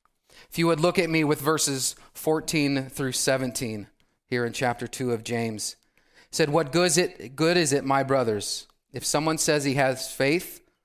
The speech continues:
but does not have works? Can that faith save him? If a brother or sister is poorly clothed and lacking in daily food, and one of you says to them, 'Go in peace, be warmed and filled,' without giving them things needed for the body,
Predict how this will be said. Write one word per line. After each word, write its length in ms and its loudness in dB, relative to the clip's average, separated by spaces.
but 140 -4
does 280 0
not 220 0
have 240 -2
works? 540 -2
Can 220 -4
that 240 0
faith 280 -2
save 360 0
him? 220 -8
If 80 0
a 80 2
brother 380 4
or 80 4
sister 400 2
is 120 0
poorly 380 2
clothed 580 2
and 140 2
lacking 440 2
in 120 -2
daily 360 2
food, 460 0
and 140 2
one 180 2
of 100 2
you 140 2
says 380 2
to 100 0
them, 260 0
'Go 220 2
in 120 0
peace, 560 -2
be 160 -4
warmed 380 0
and 160 0
filled,' 440 0
without 360 2
giving 280 2
them 180 2
things 440 0
needed 340 2
for 160 0
the 80 0
body, 520 2